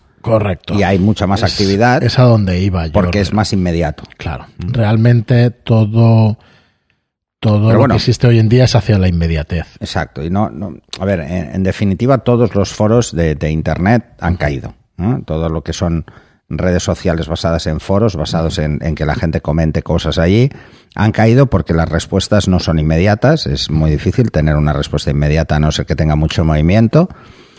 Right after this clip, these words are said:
Speaker 2: E incluso los foros de toda la vida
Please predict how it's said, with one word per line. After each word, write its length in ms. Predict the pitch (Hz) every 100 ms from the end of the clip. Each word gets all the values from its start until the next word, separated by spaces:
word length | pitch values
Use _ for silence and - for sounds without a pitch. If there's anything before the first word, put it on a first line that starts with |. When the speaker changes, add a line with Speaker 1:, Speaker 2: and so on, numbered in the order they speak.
| - -
Speaker 2:
E 60 | 101
incluso 480 | 101 - 113 -
los 200 | 131 85
foros 340 | - 85 82 78
de 100 | 73
toda 220 | 76 76
la 100 | 73
vida 400 | 76 85 101 170